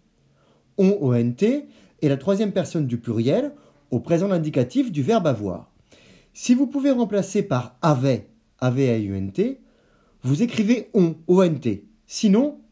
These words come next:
c'est on, O N. Donc c'est très simple. On, O N, ne peut pas se remplacer par avait. On, O N T, peut se remplacer par avait. Donc faites cette gymnastique dans votre esprit lorsque vous écrivez. Un exemple. On mange des pizzas ce soir.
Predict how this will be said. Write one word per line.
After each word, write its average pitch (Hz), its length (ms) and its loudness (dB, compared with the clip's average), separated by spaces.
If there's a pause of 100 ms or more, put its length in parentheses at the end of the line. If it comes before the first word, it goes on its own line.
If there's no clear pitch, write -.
(120)
c'est 190 380 0
on, 220 300 0
O 202 180 0
N. 101 240 -6 (440)
Donc 220 140 0
c'est 285 80 -2
très 262 160 0
simple. 165 320 -4 (600)
On, 254 280 4
O 196 160 0
N, 269 380 2
ne 156 100 2
peut 190 140 -2
pas 254 120 0
se - 80 -10
remplacer 220 340 -2
par 208 160 0
avait. 135 300 -2 (880)
On, 226 240 4
O 147 120 4
N 143 180 2
T, 277 180 4
peut 311 240 2
se - 100 -6
remplacer 196 360 -2
par 160 180 -2
avait. 110 260 -6 (520)
Donc 139 220 0
faites 294 220 2
cette 170 120 -4
gymnastique 196 500 -2
dans 220 120 0
votre 196 200 -2
esprit 226 260 -4
lorsque 202 240 -4
vous 151 160 -4
écrivez. 127 420 -8 (500)
Un 190 120 2
exemple. 123 440 -2 (540)
On 147 100 4
mange 233 260 4
des 233 100 -4
pizzas 208 320 -2
ce 190 120 -8
soir. 95 400 -8